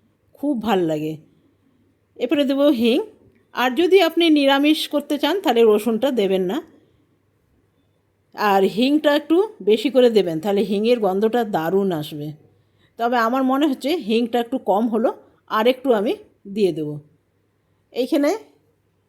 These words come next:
দিয়ে দেব নুন আর দেব হলুদ, ব্যাস, আর কিচ্ছু দেব না।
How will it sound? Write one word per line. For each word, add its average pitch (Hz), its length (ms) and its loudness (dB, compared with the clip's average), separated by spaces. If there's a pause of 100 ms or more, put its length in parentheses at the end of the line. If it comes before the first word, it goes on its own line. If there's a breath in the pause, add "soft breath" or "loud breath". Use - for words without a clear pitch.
দিয়ে 240 200 0
দেব 240 160 0 (840)
নুন 226 440 2 (960)
আর 190 300 -2
দেব 208 240 0 (480)
হলুদ, 202 360 2 (1080)
ব্যাস, 180 360 -6
আর 226 220 -4
কিচ্ছু 277 360 -4
দেব 220 240 0
না। 247 200 -4